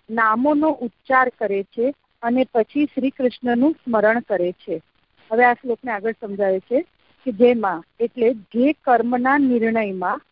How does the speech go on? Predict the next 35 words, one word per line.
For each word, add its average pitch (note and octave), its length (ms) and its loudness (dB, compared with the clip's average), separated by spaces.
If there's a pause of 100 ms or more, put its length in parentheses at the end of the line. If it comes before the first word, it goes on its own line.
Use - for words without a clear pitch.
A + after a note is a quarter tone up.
(140)
અથવા A#3 500 -2 (440)
કર્મના C#4+ 560 2
વિષયમાં A#3 760 -2
ભગવાનની A#3+ 800 0
આજ્ઞાથી B3 680 -2
કર્મ C4 460 0
કરતા A#3 460 -2
હોય C4+ 280 -6
છે A3+ 340 -6 (380)
તે D4 120 2
કર્મ A#3 480 2
ભક્તિ A#3 460 -4
ઉત્પન્ન B3 500 -4
કરનારું A3 540 0
થાય A#3+ 360 0
છે, A3+ 380 -4 (100)
એમ A#3 280 -4
આ G#3+ 160 4
શ્લોકથી A3+ 540 -4
કહે F#3 340 -4
છે. - 280 -4 (380)
એટલે B3+ 260 0
કે D#4 140 -2
ભગવદ A#3 360 4
આજ્ઞાથી C4+ 500 -2
જે A#3+ 140 -4
પણ C#4+ 220 -6
કર-, C#4+ 200 -4
કર્મ A#3+ 440 -4
કરવામાં A3 540 0
આવે G3+ 180 0
છે - 180 -6
એ C4 200 0
બધા A#3 300 0
જ D4+ 40 0